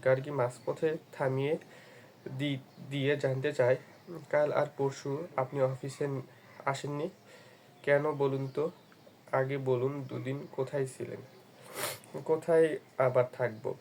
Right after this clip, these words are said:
কলকাতাতেই ছিলাম, তবে আমার কাল অফ ছিল, আর পরশু অনেক রাতে অফিসে এসেছিলাম, তাই বুঝি?" "আজ্ঞে হ্যাঁ।" গার্গী চক্রবর্তী টেলিফোন ছাড়ে না। ইনিয়ে বিনিয়ে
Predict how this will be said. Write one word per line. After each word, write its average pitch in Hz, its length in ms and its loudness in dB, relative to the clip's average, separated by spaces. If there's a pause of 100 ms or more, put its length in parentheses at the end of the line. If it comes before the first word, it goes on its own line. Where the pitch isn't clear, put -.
(140)
কলকাতাতেই 151 560 0
ছিলাম, 156 520 -2
তবে 135 380 2
আমার 139 300 0 (100)
কাল 131 200 0 (140)
অফ 127 200 2 (200)
ছিল, 113 240 -4 (760)
আর 127 160 2 (100)
পরশু 131 500 0
অনেক 131 300 4
রাতে 131 280 4
অফিসে 123 580 0
এসেছিলাম, 123 540 -4 (120)
তাই 131 160 6
বুঝি?" 135 380 -4 (420)
"আজ্ঞে 135 360 0
হ্যাঁ।" 143 260 0 (1400)
গার্গী 135 320 0
চক্রবর্তী 143 800 -2 (360)
টেলিফোন 135 420 0
ছাড়ে 113 280 -2
না। 101 100 -4 (640)
ইনিয়ে 151 300 0
বিনিয়ে 139 520 0